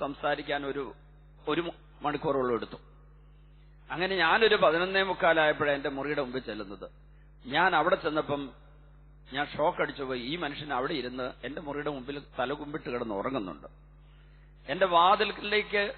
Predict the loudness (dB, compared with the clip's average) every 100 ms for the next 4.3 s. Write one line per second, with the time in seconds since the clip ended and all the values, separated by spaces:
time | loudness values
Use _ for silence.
0 | -8 -6 -6 -4 -4 -4 -4 -2 0 0
1 | -2 -4 -6 -6 -10 -20 -20 -4 -2 0
2 | 2 2 2 0 -2 -4 -2 -4 -4 -6
3 | -8 -6 -6 -6 -8 -10 -6 -4 -2 -2
4 | -4 -6 -8